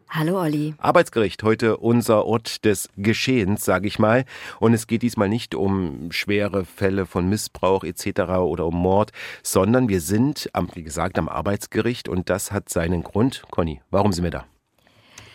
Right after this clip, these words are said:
Speaker 1: Wir sind da, weil es um eine sogenannte Kündigungsschutzklage geht. Also wenn jemand gefeuert wird, dann kann er sich dagegen beim Arbeitsgericht wehren.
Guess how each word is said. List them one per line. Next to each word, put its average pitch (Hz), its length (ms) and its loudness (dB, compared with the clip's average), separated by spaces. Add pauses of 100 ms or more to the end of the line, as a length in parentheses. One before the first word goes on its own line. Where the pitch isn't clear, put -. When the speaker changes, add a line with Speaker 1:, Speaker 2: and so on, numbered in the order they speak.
(320)
Speaker 1:
Wir 185 160 2
sind 175 260 -2
da, 190 260 2
weil 185 200 0
es 175 140 -4
um 175 140 -4
eine 156 280 0
sogenannte 147 840 -2
Kündigungsschutzklage 180 1600 -2
geht. 240 440 -2
Also 147 360 -2
wenn 151 420 -2
jemand 160 400 0
gefeuert 180 500 2
wird, 185 200 -2
dann 170 120 -2
kann 160 160 2
er 160 80 0
sich 151 200 -6
dagegen 151 420 -2
beim - 220 -4
Arbeitsgericht 147 760 -4
wehren. 202 440 0